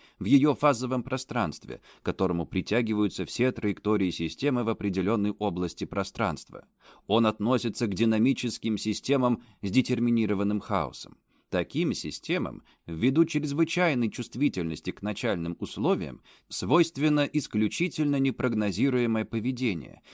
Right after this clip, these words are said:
несмотря на то, что полностью определена изначальная математическая модель. Пригожин, статистически исследуя хаотические процессы, не нашел принципиальных различий между естественным,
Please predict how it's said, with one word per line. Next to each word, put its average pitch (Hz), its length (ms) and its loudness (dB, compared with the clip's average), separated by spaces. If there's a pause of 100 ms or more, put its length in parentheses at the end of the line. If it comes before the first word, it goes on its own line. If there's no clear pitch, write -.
(140)
несмотря 127 640 2
на 69 140 -10
то, - 260 -4 (160)
что - 260 -8
полностью 170 720 0
определена 98 720 0 (180)
изначальная 113 800 0
математическая 80 880 -8
модель. 64 360 -14 (420)
Пригожин, 92 640 0 (180)
статистически 160 1000 -4
исследуя 98 540 -2
хаотические 80 680 -4
процессы, 196 580 -4 (200)
не 147 100 4
нашел 160 460 0
принципиальных 120 960 -2
различий 92 800 -6
между 104 600 2
естественным, 110 1000 -2